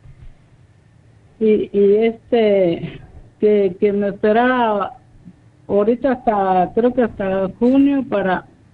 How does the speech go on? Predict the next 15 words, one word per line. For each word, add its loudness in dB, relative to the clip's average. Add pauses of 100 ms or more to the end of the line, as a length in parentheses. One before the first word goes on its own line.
(260)
no, -2
para -2
diciembre, -2 (100)
para 0
diciembre, -2
para -2
hacerme -4
otra -2
vez 0
los -6
análisis, -2
para -4
ver -4
cómo -6
estoy. -2